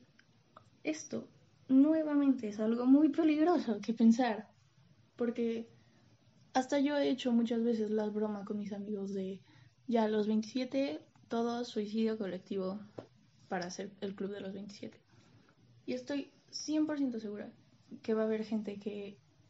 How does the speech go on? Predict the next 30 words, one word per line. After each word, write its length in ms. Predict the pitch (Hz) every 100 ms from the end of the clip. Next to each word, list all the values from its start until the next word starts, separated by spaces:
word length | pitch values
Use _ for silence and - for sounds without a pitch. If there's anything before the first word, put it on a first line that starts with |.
| _ _ _
es 400 | - 196 190 190
fanática 560 | 190 190 185 196 196 175
de 220 | 170 170
Jim 180 | 175 180
Morrison 460 | 180 175 180 -
o 60 | -
de 100 | 185
Kurt 220 | - -
Cobain 340 | - - - -
o 60 |
de 80 | 214
lo 100 | -
que 80 | -
sea, 200 | 233 277 - - - - - _ - _ - - _
que 120 | -
tienen 300 | 226 262 277
planeado 400 | 269 208 208 208
en 180 | 214 208
serio 520 | - 214 208 208 - - _ - _ - -
suicidarse 720 | - 214 - 190 180 - 214
a 40 | 220
los 140 | 208
veintisiete 560 | 196 - - - - - _ - _ - _ -
para 200 | 202 196
quedar 320 | 190 190 190
como 220 | 208 190
leyenda 380 | 190 185 180 175
igual 240 | 185 -
que 100 | -
ellos. 280 | - - -